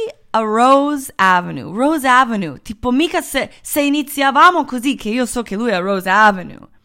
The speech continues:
Tipo, è che, è che io vivo al Duomo e lui è a, a Colonna di San Lorenzo. Mica esco in pigiama per andare lì.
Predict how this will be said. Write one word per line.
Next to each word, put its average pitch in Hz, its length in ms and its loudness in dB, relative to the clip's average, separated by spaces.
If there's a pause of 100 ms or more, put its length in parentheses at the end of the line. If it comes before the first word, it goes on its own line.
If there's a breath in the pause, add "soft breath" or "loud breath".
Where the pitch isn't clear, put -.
(800 soft breath)
Tipo, 339 320 2
è 339 140 6
che, 302 380 0
è 285 120 2
che 302 160 -2
io 349 220 2
vivo 294 260 -2
al 233 200 4
Duomo 370 920 2 (540)
e 277 140 4
lui 359 300 4
è - 180 -4
a, 233 800 6
a 220 80 2
Colonna 285 460 2
di 247 120 -6
San 226 240 -4
Lorenzo. 175 540 -4
Mica 240 340 0
esco 247 240 -4
in 214 140 -4
pigiama 208 580 -2
per 208 140 -6
andare 180 420 -4
lì. 233 400 -4